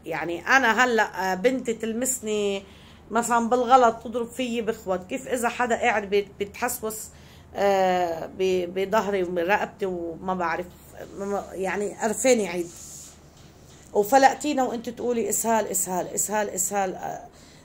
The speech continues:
اتأثرت قال بالسحر، آه، كانت عم تقرا لها سحر ورا ظهرها، والسحر ما أخذ عليها لأنه كانت انبدر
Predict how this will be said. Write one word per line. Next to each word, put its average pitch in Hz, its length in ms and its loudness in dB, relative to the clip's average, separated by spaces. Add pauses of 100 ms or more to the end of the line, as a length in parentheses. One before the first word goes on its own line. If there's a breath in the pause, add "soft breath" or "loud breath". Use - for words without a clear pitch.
(120 loud breath)
اتأثرت 240 800 2
قال 214 360 0
بالسحر، 262 760 0 (640)
آه، 180 800 4
كانت 226 540 -2
عم 180 200 -4
تقرا 208 380 4
لها 214 120 2
سحر 202 320 -2
ورا 190 320 2
ظهرها، 240 480 0 (800 loud breath)
والسحر 196 1400 -2
ما 233 160 -2
أخذ 226 280 -2
عليها 240 380 0
لأنه 220 360 -4
كانت 240 540 -4
انبدر 233 600 -2